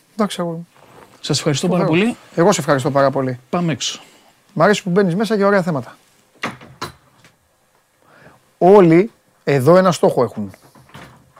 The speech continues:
Speaker 1: Να μοιάσουν στο Χωριανόπουλο. Ρε πράσινε σκηνοθέτη, να σε ρωτήσω κάτι. Έδωσες κάρτα Παρασκευής.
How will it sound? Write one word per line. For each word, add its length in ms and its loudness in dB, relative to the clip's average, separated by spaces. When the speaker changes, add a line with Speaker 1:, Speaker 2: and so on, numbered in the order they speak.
Speaker 1:
Να 120 2
μοιάσουν 320 0
στο 100 -2
Χωριανόπουλο. 640 0
Ρε 180 8
πράσινε 320 6
σκηνοθέτη, 400 4
να 100 4
σε 80 2
ρωτήσω 200 2
κάτι. 340 4
Έδωσες 420 4
κάρτα 260 4
Παρασκευής. 680 4